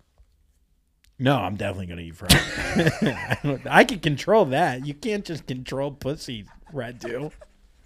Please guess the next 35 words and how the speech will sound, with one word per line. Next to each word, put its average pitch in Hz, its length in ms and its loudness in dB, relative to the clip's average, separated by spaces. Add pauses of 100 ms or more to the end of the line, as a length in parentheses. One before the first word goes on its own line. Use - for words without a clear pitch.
(520)
You 175 120 -2
can't 196 200 6
be 180 80 6
like, 165 140 6
"Oh, 196 200 8
yeah, 180 240 8
I'm 175 100 4
gonna 175 140 0
get 175 200 2
pussy 185 320 4
at 175 80 6
one 175 220 4
thirty 170 440 4
along 147 380 4
with 156 140 4
my 147 220 4 (220)
fucking 139 680 0 (120)
barbecue." 127 640 6
<laughs> 233 80 -6 (1300)
Uh, 139 260 4 (220)
<laughs> - 220 -16
yeah, 190 100 0 (2500)
it's 135 100 2
not 170 160 2
the 160 100 -2
same 143 260 -2
thing, 123 340 -2
but 120 320 0
I, 131 300 2
um, 110 380 -2 (600)
well, 139 120 6
we 143 100 6
reco-, 135 320 2
I 143 60 4
recorded 143 580 2